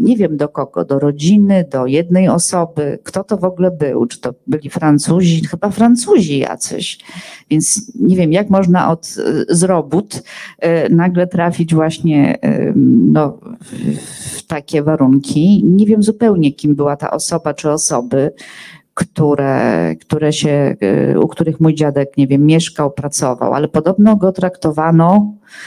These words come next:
jak swojego. No, w każdym razie nauczył się francuskiego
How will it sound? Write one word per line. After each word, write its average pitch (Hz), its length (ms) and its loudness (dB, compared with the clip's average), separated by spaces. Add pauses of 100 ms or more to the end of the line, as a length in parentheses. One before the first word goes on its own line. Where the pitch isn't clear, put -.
(360)
jak 170 300 0
swojego. 131 760 0 (120)
No, - 60 0
w - 60 -6
każdym 180 240 2
razie 180 220 4
nauczył 160 340 2
się 147 140 -2
francuskiego 190 920 2